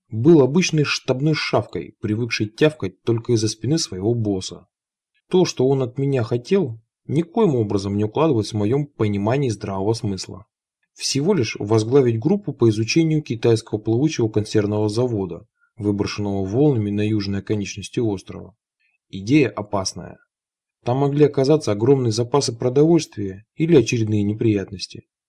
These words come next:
Когда думаешь, что всё уже повидал на этом свете и ничто больше тебя не удивит, судьба злодейка подкидывает сюрприз, от которого волосы становятся дыбом.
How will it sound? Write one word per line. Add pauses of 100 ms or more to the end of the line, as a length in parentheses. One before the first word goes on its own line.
(400)
Когда
думаешь,
что
всё
уже
повидал (120)
на
этом
свете
и
ничто
больше
тебя
не
удивит, (400)
судьба
злодейка
подкидывает
сюрприз, (160)
от
которого
волосы
становятся
дыбом.